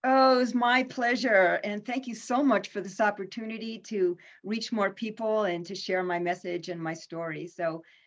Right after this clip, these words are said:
you know, we all have our own story. And that's another thing I appreciate that you do,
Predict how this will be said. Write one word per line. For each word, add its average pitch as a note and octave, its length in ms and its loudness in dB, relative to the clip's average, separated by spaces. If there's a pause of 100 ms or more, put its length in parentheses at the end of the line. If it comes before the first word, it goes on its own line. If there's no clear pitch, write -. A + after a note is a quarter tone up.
(160)
you F#3+ 80 -6
know, F3+ 60 0
we G3+ 120 0
all G#3 300 6
have F#3+ 440 2 (340)
our F3+ 80 2
own F3+ 160 -2
story. G3+ 480 -2
And D#3+ 80 -4
that's E3 160 -6
another F3+ 240 -4
thing G3 180 -8
I D#3 60 -4
appreciate F3 600 -2
that - 120 -10
you F#3 180 -10
do, F#3 460 4